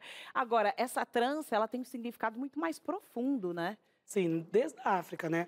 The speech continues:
Speaker 1: Sim.
Speaker 2: As famílias, como você diz, eh, tinha desenhos diferentes de trança. Era possível ver, saber o estado civil de uma moça.
Speaker 1: Isso aí.
Speaker 2: E se ela tava apta pra casar, dependendo da trança que ela utilizava. Também se uma,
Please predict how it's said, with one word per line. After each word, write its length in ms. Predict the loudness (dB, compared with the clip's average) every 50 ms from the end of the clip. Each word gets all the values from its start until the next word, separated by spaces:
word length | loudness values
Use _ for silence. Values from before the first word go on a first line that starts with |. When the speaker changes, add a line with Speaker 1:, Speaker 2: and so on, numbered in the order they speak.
| -4
Speaker 1:
Sim. 160 | -6 -6 -4 -2
Speaker 2:
As 140 | -4 -2 2
famílias, 480 | 2 2 4 4 4 4 4 4 2
como 160 | 2 -2 -2 -2
você 200 | -2 0 0 0
diz, 360 | 2 2 2 2 0 -2 2 4
eh, 140 | 4 4
tinha 260 | 4 0 0 0 2 4
desenhos 460 | 4 2 4 2 2 2 2 0 0
diferentes 380 | -2 0 0 0 0 0 -2
de 100 | -4 -6
trança. 420 | -2 2 2 2 2 2 0 -2 -4 -6 -10 -16 -2 0
Era 200 | 0 2 2 0
possível 320 | -2 -2 -2 0 0 2
ver, 160 | 4 4 4
saber 500 | 2 0 -4 0 4 6 6 6 4 2 0
o 80 | -2
estado 600 | -2 -2 0 0 0 0 0 0 0 0 0 0
civil 500 | 0 4 4 4 4 4 2 0 0 2
de 80 | 2 2
uma 160 | 4 4 4
moça. 380 | 4 4 2 2 0 0 -2 -2
Speaker 1:
Isso 140 | -2 -2
aí. 180 | -2 0 0 0
Speaker 2:
E 40 | 0
se 100 | 0 2
ela 100 | 0 0
tava 260 | 2 0 0 2 4 4 4 2
apta 260 | 2 0 -4 -4 -2
pra 100 | -2 -2 0
casar, 420 | 0 0 2 2 4 2 2 2 -2 -8 -18 -20 _
dependendo 380 | -2 0 2 4 4 4 4 2
da 80 | 2 -2
trança 380 | -2 0 0 0 0 -2 -4 -4
que 80 | 0
ela 80 | 0 0
utilizava. 640 | 2 2 0 0 2 2 2 0 -2 -4 -10 -14 -16 -20 -20 _ _
Também 260 | 2 4 4 4 4
se 160 | 4 4 2
uma, 260 | 4 4 4 2 2